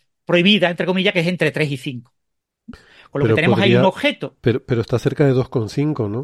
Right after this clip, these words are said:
Speaker 2: O sea, que
Speaker 1: Es el
Speaker 2: dos coma cinco ya es
Speaker 1: mínimo,
Speaker 2: en el
Speaker 1: pero,
Speaker 2: borde.
Speaker 1: mm, el, eh,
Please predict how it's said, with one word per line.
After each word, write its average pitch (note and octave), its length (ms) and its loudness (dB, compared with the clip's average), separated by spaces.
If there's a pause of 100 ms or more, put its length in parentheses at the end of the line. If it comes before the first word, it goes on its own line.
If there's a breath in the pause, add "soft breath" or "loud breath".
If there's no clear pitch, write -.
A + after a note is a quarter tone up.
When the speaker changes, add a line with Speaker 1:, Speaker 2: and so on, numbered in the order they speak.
(180)
Speaker 2:
O - 40 -20
sea, A2+ 140 -4
que A2+ 120 -2
Speaker 1:
Es G#2+ 40 -2
el G2+ 40 -8
Speaker 2:
dos A2+ 140 -4
coma C#3 180 2
cinco A3 260 4
ya C3 140 4
es - 40 2
Speaker 1:
mínimo, C#3 40 2
Speaker 2:
en C#3+ 80 4
el C3+ 60 2
Speaker 1:
pero, F3+ 180 4
Speaker 2:
borde. A#2 220 2
Speaker 1:
mm, E3 160 -10
el, E3+ 240 -2
eh, F3+ 540 -4